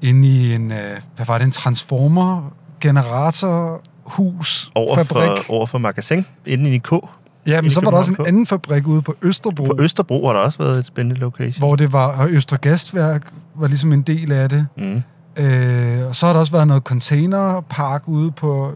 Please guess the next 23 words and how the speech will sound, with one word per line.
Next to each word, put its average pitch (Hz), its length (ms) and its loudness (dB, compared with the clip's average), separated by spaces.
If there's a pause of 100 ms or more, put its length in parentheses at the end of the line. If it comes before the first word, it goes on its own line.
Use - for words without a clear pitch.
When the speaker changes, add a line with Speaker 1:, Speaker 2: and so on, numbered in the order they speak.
Speaker 1:
Østerbro. 147 460 -6
Det 151 100 0
er 151 40 4
altid 180 200 -4
sådan 196 140 2
en 175 40 4
skiftende 196 520 -4
format. 160 760 0 (500)
Det 160 60 -2
er - 20 2
ligesom 160 220 4
om, 156 200 4
at, 139 180 2
øh, 131 120 0
I 143 120 2
eksperimenterer 135 500 0
også 143 140 2
meget 147 240 4
med, 147 100 4
hvordan 131 300 2
I 143 100 4 (100)
viser 165 340 -2
tingene. 143 420 -2